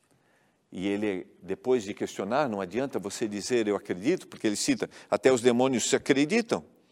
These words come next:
E ele vai dizer assim, "Queres, pois, ficar certo, ó homem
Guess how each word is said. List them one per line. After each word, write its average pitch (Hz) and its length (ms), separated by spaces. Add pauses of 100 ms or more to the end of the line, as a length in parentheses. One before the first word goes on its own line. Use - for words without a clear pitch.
(280)
E 117 100
ele 120 120
vai 120 100
dizer 113 180
assim, 101 320 (1400)
"Queres, 165 460
pois, 147 340
ficar 123 340
certo, - 600 (160)
ó 139 460
homem 113 1120